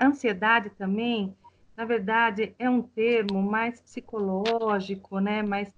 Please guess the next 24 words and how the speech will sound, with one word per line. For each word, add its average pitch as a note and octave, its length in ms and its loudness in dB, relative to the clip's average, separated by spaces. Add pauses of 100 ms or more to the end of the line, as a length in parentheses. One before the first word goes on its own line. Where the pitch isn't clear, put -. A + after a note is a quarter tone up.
psiquiátrico. G3 1040 0
Nós, G#3+ 320 -4
da A#3 100 -8
psicanálise, G#3+ 760 -6
a G#3+ 40 -12
gente A#3 300 -8
não, A#3+ 300 -4 (520)
não A#3 160 -6
tem C4+ 520 0
essa, F#3+ 920 -4 (120)
ah, F3 400 -8 (100)
terminologia. G3 880 -4 (460)
Não, F#3 420 -6
na G3 140 -2
psicanálise, A3 1080 -2 (140)
o G#3 60 -4
nome A3 360 0
que - 160 -18
a G#3+ 60 -6
gente F#3+ 320 -8
dá F3 220 -8
pra A#3 300 -2
isso A3 600 -8 (300)
é G#3 220 -6